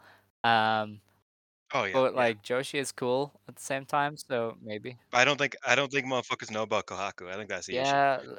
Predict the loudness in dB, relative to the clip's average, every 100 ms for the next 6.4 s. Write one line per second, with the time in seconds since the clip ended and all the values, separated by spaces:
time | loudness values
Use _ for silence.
0 | -12 -8 -2 -2 4 6 6 4 2 2
1 | -2 -2 -2 0 -2 -4 -4 0 0 0
2 | 0 2 2 0 -2 -6 -10 -8 -6 -2
3 | -2 0 0 4 6 6 2 0 0 -2
4 | -4 -10 _ _ _ _ _ _ _ _
5 | -14 -12 -14 -18 _ _ _ _ _ _
6 | -14 -14 -14 -16